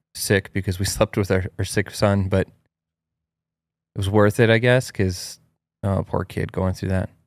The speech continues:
You know, and it sucks because it's kinda mostly not conscious, allegedly. Like, you just go back to sleep and forget about it, the whole thing. Oh, but it's like, wa-, it's a nightmare. It's watching your child suffering is like, n-, it's a nightmare for us. It's terrible.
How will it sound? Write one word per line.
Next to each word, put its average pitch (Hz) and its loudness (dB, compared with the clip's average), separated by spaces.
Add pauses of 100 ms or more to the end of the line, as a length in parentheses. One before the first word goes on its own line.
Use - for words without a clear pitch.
(320)
You 143 4
know, 143 8
and 151 8
it 151 6
sucks 185 6
because 139 2
it's 123 -4
kinda 143 2
mostly 127 4
not 117 4
conscious, 104 0
allegedly. 113 2 (1400)
Like, 110 2
you 107 4
just 104 0 (260)
go 107 6
back 104 4
to 104 -6
sleep 107 0
and 98 -2
forget 90 -4
about 104 2
it, 117 -8
the 110 0
whole 104 0
thing. 107 -2 (840)
Oh, 113 4
but 101 2
it's - -4
like, 98 2
wa-, 95 4
it's - -4
a 104 2
nightmare. 95 0
It's - -18
watching 107 2
your 95 0
child 98 0 (460)
suffering 135 0
is 104 0
like, 95 0
n-, 104 0
it's 120 -2
a 120 2
nightmare 110 2
for 92 -2
us. - 0 (400)
It's 98 -4
terrible. 98 4